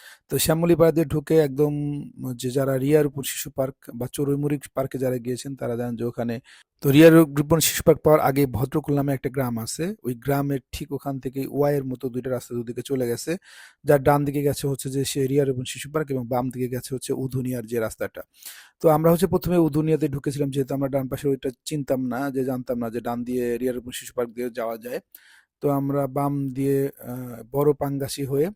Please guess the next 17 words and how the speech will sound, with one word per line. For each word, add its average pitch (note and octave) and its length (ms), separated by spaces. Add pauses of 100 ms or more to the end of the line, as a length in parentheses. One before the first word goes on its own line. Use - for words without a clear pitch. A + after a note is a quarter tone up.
(580)
আমরা C3 320
হচ্ছে C3 260
যে B2+ 260
অনেক B2 300
সুন্দর D#3+ 220
সুন্দর D3 320
ভিউ C#3 200
ছিল C3 240
এখানে, C3 340
যেহেতু B2 200
সকালবেলা, B2 540 (460)
মানে - 120
অনেক D3+ 280
সুন্দর D3+ 300
ভিউ, B2+ 260
আহ, - 460
এবং C3+ 320